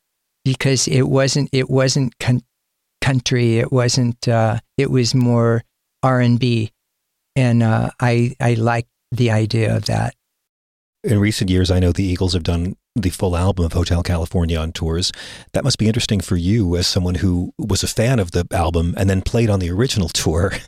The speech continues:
Speaker 2: <laughs> and now you're playing on it every night. It seems like those songs must feel like they're yours after a while.
Speaker 1: Well, I have great respect for <laughs> all those tunes. Uh, I was rehearsing as the new guy in the band when they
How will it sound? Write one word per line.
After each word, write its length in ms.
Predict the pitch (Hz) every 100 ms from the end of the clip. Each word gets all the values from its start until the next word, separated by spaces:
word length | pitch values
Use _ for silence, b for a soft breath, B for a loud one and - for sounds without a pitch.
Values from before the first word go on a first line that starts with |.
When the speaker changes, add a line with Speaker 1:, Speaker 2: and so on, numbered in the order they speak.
| -
Speaker 2:
<laughs> 280 | - - -
and 180 | - 95
now 200 | 95 95
you're 220 | 92 92
playing 320 | - - 92
on 140 | 90 90
it 80 | 90
every 180 | 90
night. 400 | 90 104 95 -
It 200 | 220 95
seems 300 | - - 101
like 180 | 101 95
those 200 | 101 95
songs 460 | - 95 92 90 -
must 440 | 64 90 110 -
feel 140 | - 80
like 160 | 80
they're 120 | 80 80
yours 340 | 85 80 76
after 240 | 80 -
a 80 | 76
while. 340 | 78 107 - _ _ _ _ -
Speaker 1:
Well, 420 | 180 180 175 170 _ _
I 100 | 160 165
have 240 | 151 135 - _ _ _ _ -
great 240 | - 156 156
respect 520 | 135 - 131 131 -
for 200 | 123 123 98 B
<laughs> 240 | - _ -
all 160 | 127
those 300 | 127 120 -
tunes. 500 | - 127 120 113 - -
Uh, 280 | 117 110 107 - _ _ _ _ _ _ -
I 120 | 147
was 240 | 165 160
rehearsing 800 | - - - 180 170 156 127 117 - _
as 220 | 123 123
the 120 | - 131
new 220 | 135 143
guy 240 | 131 120
in 140 | 120 120
the 80 |
band 400 | 117 120 123 123 117
when 180 | 117
they 160 | 120